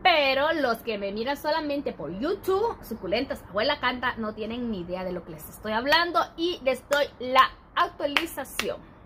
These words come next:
Así que, como les prometí que íbamos a tener más videitos y íbamos a estar mucho más con ustedes, se los estoy cumpliendo, gente bonita. Así que bueno, ya no hablo más y les muestro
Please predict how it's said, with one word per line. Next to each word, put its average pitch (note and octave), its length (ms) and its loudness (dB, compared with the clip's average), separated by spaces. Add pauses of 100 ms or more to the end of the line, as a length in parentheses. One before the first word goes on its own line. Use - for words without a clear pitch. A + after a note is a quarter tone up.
(360)
Así C4 240 -8 (120)
que, F4 120 2 (280)
como F#3 200 -8
les E3 160 -10
prometí F3 460 -8
que - 80 -4
íbamos C#4+ 280 0
a B3 60 -6
tener A3 260 -4
más C4 220 -6
videitos B3 760 -4
y A#3+ 200 -6 (340)
íbamos B3+ 340 0
a B3 40 -4
estar B3 280 0
mucho A3+ 300 -4
más G#3 260 -4
con D#4+ 200 -4
ustedes, D#4 460 -6
se A3 120 -10
los F#3+ 240 -12
estoy - 400 -8 (260)
cumpliendo, A#3 680 -4
gente F3 380 -8
bonita. E3+ 400 -8
Así G3+ 280 -10
que C#4+ 120 2
bueno, F#4+ 280 2 (1300)
ya C4+ 180 2
no B3 160 4
hablo G#3+ 220 0
más G3+ 260 -4 (800)
y F4 260 6
les C4 280 2
muestro C#4 580 4